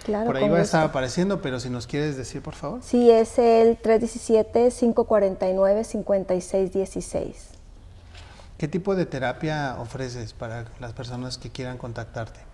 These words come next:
Speaker 1: Ah, el tipo, el enfoque que yo trabajo es terapia cognitivo-conductual, pero realmente, este, tengo una adaptación de muchos otros enfoques.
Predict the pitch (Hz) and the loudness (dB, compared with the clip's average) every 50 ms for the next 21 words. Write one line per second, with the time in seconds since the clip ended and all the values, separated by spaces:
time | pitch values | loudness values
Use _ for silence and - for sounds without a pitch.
0 | - - - - - - - 240 262 269 269 269 269 269 262 262 240 - 277 269 | -20 -20 -20 -20 -10 -2 4 6 6 8 8 8 8 8 8 8 8 6 2 6
1 | - 285 294 - - 240 240 240 240 240 - 277 262 294 277 285 269 254 254 - | 10 10 10 10 12 10 10 10 10 8 6 2 2 2 4 6 6 6 6 4
2 | 262 262 247 240 240 240 - 254 240 233 233 - - - - 226 214 214 214 - | 2 0 2 0 -2 -2 0 0 0 0 -2 -4 -6 -2 0 2 2 2 2 2
3 | 233 226 - 220 208 214 202 190 - - 190 196 214 202 - 208 202 190 196 - | -2 0 0 -2 -2 0 -2 -2 -2 -2 0 0 0 0 0 -2 -2 -2 -4 -6
4 | - - 196 190 190 196 208 233 240 - - - - - - 214 208 214 208 202 | -6 -4 -2 0 0 0 -2 -2 -4 -8 -14 -20 -6 0 2 4 6 6 6 6
5 | 220 240 254 254 254 247 247 247 247 - - 240 240 233 233 240 - - 226 214 | 6 4 2 2 2 2 2 0 0 2 2 2 4 4 2 0 -2 -2 -2 -2
6 | 214 220 - - - - 214 202 202 202 196 190 190 180 - - - - - - | -2 -4 -8 -12 -6 -2 2 2 4 4 4 4 4 2 0 -4 -12 -20 -20 -20
7 | - - - - - - - 247 240 240 247 247 233 226 214 214 - - 214 208 | -20 -20 -20 -20 -16 4 6 8 10 10 10 8 6 4 0 -2 -2 -4 -6 -6
8 | - - 220 220 208 220 214 214 214 - 220 - - 214 - - 208 - - 202 | -4 -4 -2 -2 0 -2 -2 -2 -4 -6 -8 -8 -8 -10 -8 -8 -8 -8 -6 -8
9 | 202 - - 208 - - - - - - - - | -8 -4 -4 -4 -4 -4 -10 -14 -16 -16 -18 -20